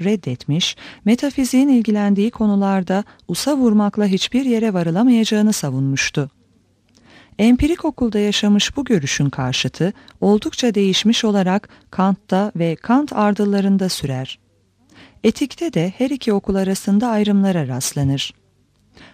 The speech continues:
Özlediğimiz gibi Locke, zevkin iyi olduğuna inanmıştı. On sekizinci ve on dokuzuncu yüzyıllardaki karşıtları ise tersine,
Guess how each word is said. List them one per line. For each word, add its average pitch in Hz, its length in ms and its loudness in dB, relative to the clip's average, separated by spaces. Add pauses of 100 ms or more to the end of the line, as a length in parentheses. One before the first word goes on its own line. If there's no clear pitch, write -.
(100)
Özlediğimiz 285 760 2
gibi 202 340 0
Locke, 143 280 -4 (220)
zevkin 240 540 2
iyi 254 180 6
olduğuna 233 420 2
inanmıştı. 139 760 -2 (480)
On 277 140 4
sekizinci 180 640 0
ve 175 160 -2
on 202 200 2
dokuzuncu 196 500 0
yüzyıllardaki 170 800 -2
karşıtları 156 640 -4
ise 254 280 -4
tersine, 175 640 -4